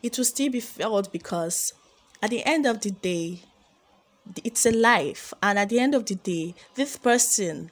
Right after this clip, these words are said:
made a great impact in the lives of people he, he was around. He made a life,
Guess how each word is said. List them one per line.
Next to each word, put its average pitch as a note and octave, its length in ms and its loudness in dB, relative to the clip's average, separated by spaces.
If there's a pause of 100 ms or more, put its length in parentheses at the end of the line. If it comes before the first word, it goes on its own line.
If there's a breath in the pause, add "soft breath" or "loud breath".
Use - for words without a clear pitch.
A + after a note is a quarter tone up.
(120)
made A3+ 240 4
a G#3+ 80 6
great A3 380 4
impact G#3 600 0
in G3 100 0
the F#3 80 0
lives F#3 600 0
of F3+ 220 2
people F#3+ 400 -6
he, G3 140 -6 (240 loud breath)
he G3 360 0
was F#3 240 4
around. F#3 500 2
He A#3 100 -2
made B3 220 4
a G#3+ 60 4
life, G3 440 0